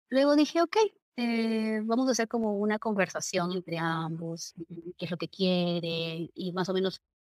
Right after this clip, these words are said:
delinear un poco las personalidades de cada uno, ¿no? Entonces también quise romper con algunos, eh, temas de género, por ejemplo, siempre se dice que los, eh, varones son como los más fuertes,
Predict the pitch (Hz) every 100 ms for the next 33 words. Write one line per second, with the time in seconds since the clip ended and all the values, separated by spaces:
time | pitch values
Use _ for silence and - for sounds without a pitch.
0 | - 202 208 208 208 202 196 208 - 180
1 | 190 175 180 180 175 - 175 175 220 208
2 | 202 190 180 180 175 220 302 _ _ _
3 | _ - 196 202 202 185 190 208 202 196
4 | 180 185 180 202 175 180 180 185 - 180
5 | 170 160 151 _ _ - 185 175 - -
6 | 196 180 180 - 170 180 - 180 180 180
7 | - _ - - 180 180 175 170 165 180
8 | - 180 170 170 - - 180 170 170 -
9 | _ _ _ _ - 180 170 170 175 _
10 | _ 180 180 185 180 180 180 - 175 -
11 | 175 175 170 170 170 160 - _ _ -
12 | - - 156 - -